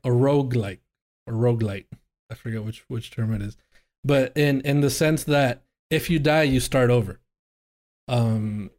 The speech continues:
if you, if, so there's a tree in the middle of your base, right? In your camp,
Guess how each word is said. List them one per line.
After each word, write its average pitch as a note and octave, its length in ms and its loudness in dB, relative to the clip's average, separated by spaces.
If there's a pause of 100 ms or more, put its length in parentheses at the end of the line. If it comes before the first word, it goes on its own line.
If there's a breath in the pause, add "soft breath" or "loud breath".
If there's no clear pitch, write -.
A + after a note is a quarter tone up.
if C3 420 -4
you, C#3 760 2
if, C3 360 -4 (720)
so D#3 140 0
there's E3+ 220 4
a F3 80 2
tree F#3+ 360 2
in D3 120 2
the C3 60 4
middle B2+ 240 2
of A#2 100 0
your A2+ 100 0
base, G2+ 380 -4
right? G#2 220 -10 (400)
In A#2 180 0
your A2+ 160 0
camp, B2 420 -2